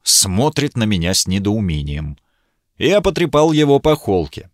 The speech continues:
От сильнейшей злости не сразу нашёл нужные слова, а когда нашёл, решил, что и они слишком слабые, чтобы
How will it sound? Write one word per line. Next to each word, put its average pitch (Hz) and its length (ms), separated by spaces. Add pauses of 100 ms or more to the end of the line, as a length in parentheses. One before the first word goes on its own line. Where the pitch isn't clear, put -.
(260)
От 98 180
сильнейшей 117 520
злости 104 480
не 101 200
сразу 117 540
нашёл 98 460
нужные 85 420
слова, 156 480 (420)
а 175 140
когда 127 320
нашёл, 143 400
решил, 131 380
что - 240
и 139 100
они 131 280
слишком 80 440
слабые, 80 420
чтобы 90 380